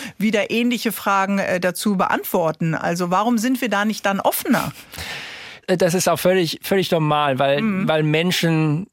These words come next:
Speaker 2: Menschen lieben dieses Muster, was sie einmal haben
Speaker 1: Ist
Speaker 2: und
Speaker 1: das so,
Speaker 2: suhlen
Speaker 1: ja?
Speaker 2: sich dann da drinnen. Das ist einer der, der wichtigsten oder größten menschlichen Denkfehler, den wir haben. Wir lieben es, uns in unseren Ansichten zu bestätigen. Wir
Speaker 1: Mhm.
Speaker 2: bleiben bei dem, was wir haben und wir stellen immer wieder die gleichen
Speaker 1: Mhm.
Speaker 2: Fragen. Wir, wir kommen aus unserem Trott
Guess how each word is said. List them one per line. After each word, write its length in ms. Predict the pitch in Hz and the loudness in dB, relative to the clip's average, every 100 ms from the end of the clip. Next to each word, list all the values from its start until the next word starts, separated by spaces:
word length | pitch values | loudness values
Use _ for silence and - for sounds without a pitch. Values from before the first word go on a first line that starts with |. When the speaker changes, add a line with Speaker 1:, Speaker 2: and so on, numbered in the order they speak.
| - | -2
Speaker 2:
Menschen 340 | 151 156 - 156 | 0 0 2 2
lieben 400 | 156 185 196 175 | 2 2 2 0
dieses 280 | 156 151 151 | 0 -2 0
Muster, 360 | 151 160 175 | 0 2 2
was 120 | 151 151 | 2 2
sie 100 | 127 | 0
einmal 340 | 139 135 131 | 0 0 0
haben 360 | 127 139 147 143 | 2 2 2 0
Speaker 1:
Ist 80 | |
Speaker 2:
und 100 | 131 120 | 0 0
Speaker 1:
das 100 | 139 | 0
so, 60 | |
Speaker 2:
suhlen 240 | 147 156 139 | 2 2 2
Speaker 1:
ja? 60 | |
Speaker 2:
sich 260 | 123 117 - | 0 -2 -2
dann 180 | 120 120 | -2 -2
da 120 | 117 | -2
drinnen. 360 | - 117 113 | -2 -2 -2
Das 120 | 101 143 | 0 -2
ist 200 | - 143 | 0 0
einer 220 | 156 147 | 0 2
der, 240 | 143 135 | 2 0
der 360 | - 139 120 139 | 0 0 0 0
wichtigsten 680 | 185 - 170 135 - 156 | 0 0 -2 -2 -2 0
oder 200 | 143 131 | 2 0
größten 800 | 113 120 143 190 - - 160 147 - - - - - | 0 2 4 2 0 -2 0 0 -4 -16 -14 -16 -4
menschlichen 580 | 139 139 175 165 - 135 | 0 2 2 0 0 2
Denkfehler, 520 | 131 160 - 143 135 | 2 0 0 2 2
den 180 | 131 127 | 2 2
wir 160 | 127 117 | 0 0
haben. 320 | 113 120 120 | 0 2 2
Wir 100 | 123 | 0
lieben 380 | 139 190 202 175 | 2 2 2 2
es, 200 | 151 - | 0 0
uns 240 | 151 147 | 0 0
in 80 | 139 | 0
unseren 300 | 143 139 135 | 0 2 2
Ansichten 420 | 135 139 143 - | 2 0 -2 -2
zu 120 | 135 135 | -2 0
bestätigen. 560 | - 170 175 165 147 | 0 0 0 0 0
Wir 100 | 135 | 0
Speaker 1:
Mhm. 40 | 120 | 2
Speaker 2:
bleiben 340 | 127 139 151 | 2 2 2
bei 80 | 139 | 0
dem, 220 | 139 143 | 2 2
was 220 | 131 - 139 | 0 0 -2
wir 140 | 123 | 0
haben 400 | 127 135 147 143 | 2 2 2 2
und 280 | 139 131 - | 2 -2 0
wir 120 | 127 | -2
stellen 320 | - 135 135 | 2 2 2
immer 260 | 156 160 156 | 2 0 2
wieder 180 | 151 147 | 2 2
die 100 | 139 | 2
gleichen 340 | 127 143 160 | 2 0 -2
Speaker 1:
Mhm. 20 | - | -2
Speaker 2:
Fragen. 500 | 127 120 123 131 127 | 0 2 2 2 0
Wir, 140 | 131 | 0
wir 80 | 135 | -2
kommen 260 | - 143 147 | 0 0 2
aus 160 | 135 | 0
unserem 340 | 151 139 135 - | 0 2 0 -2
Trott 320 | - 135 | 0 0